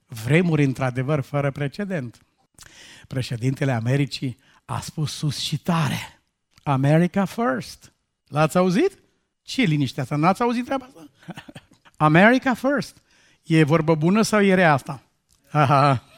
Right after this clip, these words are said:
<laughs> Mulțumesc că ați învățat lecția. Depinde pe cine întrebi. <laughs> Depinde pe cine întrebi. Ne-a spus Iisus nouă vreodată să fim primii, America prima? Ne-a spus Iisus să fim noi primii?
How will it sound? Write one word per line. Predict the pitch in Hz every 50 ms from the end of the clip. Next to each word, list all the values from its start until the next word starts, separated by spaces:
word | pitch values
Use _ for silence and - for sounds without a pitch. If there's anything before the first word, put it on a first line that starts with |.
| - _ - - - 698 659 - - _ - -
<laughs> | - _ - - - _ _ _ - - - - - - - _
Mulțumesc | - 190 190 190 151 - 214 196 254 262 190
că | -
ați | 214 196 170 196
învățat | 190 190 202 185 208 220
lecția. | 233 262 277 233 - 214 147 - - - - -
Depinde | _ 180 196 190 - 185 190 175 190 190
pe | 165 208
cine | 202 165 240 214 269
întrebi. | 285 285 339 349 349 349 285 190 156 170 - _ _ - - - - - 180 - - - - - - - -
<laughs> | - - - - - _ _ _ _ - - - - - - -
Depinde | _ - 180 180 - 175 180 175 180 185
pe | - 202
cine | - - 240 233
întrebi. | 262 277 - 339 359 339 233 165 139 - - _ _ _ _ _ _ _ _ _ _
Ne-a | - 160 160 -
spus | - - 208 214 -
Iisus | 262 208 - - 269 233
nouă | 196 202 226 254 262 262
vreodată | 233 185 185 185 202 226 - 220
să | - - 190
fim | - - 202 233 226 - - - _ _
primii, | - 180 208 214 214 226 254 285 254
America | 165 147 151 165 180 196 196 - 185 165
prima? | - - 185 208 220 233 254 285 285 269 _ _ _ _ _ _ _ _ _ _
Ne-a | - 170 160
spus | - - 202 220 -
Iisus | 254 214 - 247 240 -
să | - 214
fim | - - 247 233
noi | 226 240 262 240
primii? | - 214 247 247 247 285 330 330 -